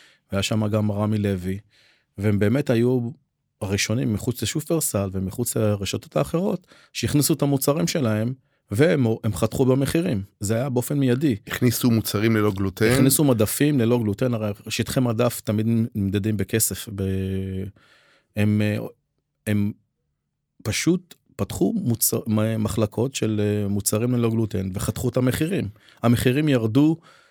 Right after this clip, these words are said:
Speaker 1: ממש בה-, בהרבה. אה, אם אני זוכר, אפילו אחד הקמחים הכי פופולריים, אה, קמח שר,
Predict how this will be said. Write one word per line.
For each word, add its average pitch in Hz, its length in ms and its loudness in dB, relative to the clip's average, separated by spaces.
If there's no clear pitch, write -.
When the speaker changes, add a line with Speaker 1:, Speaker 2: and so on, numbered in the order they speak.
Speaker 1:
ממש 110 360 2
בה-, 107 220 2
בהרבה. 98 480 2
אה, 98 400 -2
אם 123 100 2
אני 127 140 4
זוכר, 135 480 0
אפילו 135 340 -2
אחד 127 200 2
הקמחים 117 500 0
הכי 110 160 -4
פופולריים, 104 680 -2
אה, 98 380 -4
קמח 110 280 -2
שר, 92 220 2